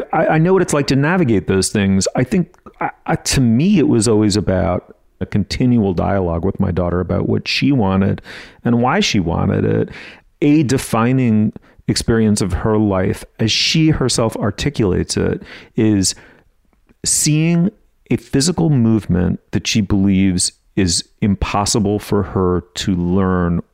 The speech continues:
or do successfully. And over time, that first time you break through and you do it properly and land properly to the point that you can do it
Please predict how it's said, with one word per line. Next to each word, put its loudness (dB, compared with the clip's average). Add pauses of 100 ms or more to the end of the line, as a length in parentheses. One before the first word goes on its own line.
(140)
or 0
do 0
successfully. -2 (300)
And 0 (100)
over 0
time, -2 (100)
that -4
first -2
time 2
you 2
break 0
through 0
and 2
you 0
do 0
it -4
properly -2
and 0
land 0
properly -2
to -6
the -2
point -2
that -2
you 0
can -2
do 0
it -4